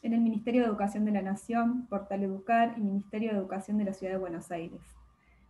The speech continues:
Participó también como capacitador y tallerista en el uso de tic y la,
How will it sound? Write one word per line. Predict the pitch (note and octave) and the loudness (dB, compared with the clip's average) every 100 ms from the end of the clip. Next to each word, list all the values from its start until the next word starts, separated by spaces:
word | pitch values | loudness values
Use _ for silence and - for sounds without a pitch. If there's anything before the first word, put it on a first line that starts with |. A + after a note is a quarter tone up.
| - | -6
Participó | G3 G3 G3+ G#3 G3+ | -4 -4 -8 -4 -2
también | G#3 G3+ G#3+ A#3 | 2 2 4 2
como | B3 G3+ G3 | 4 2 0
capacitador | F3+ F3+ - - F#3+ G#3 | -4 -6 -8 -4 0 2
y | A3+ | 0
tallerista | G3+ G3+ F#3+ B3 B3+ A#3 | -2 -4 2 2 2 0
en | G3+ | 0
el | F#3+ | 0
uso | G3 | -2
de | G3+ F#3+ | -2 -2
tic | - A#3 B3 _ _ - | -4 -6 -6 _ _ -4
y | |
la, | G3+ G#3 | -2 -2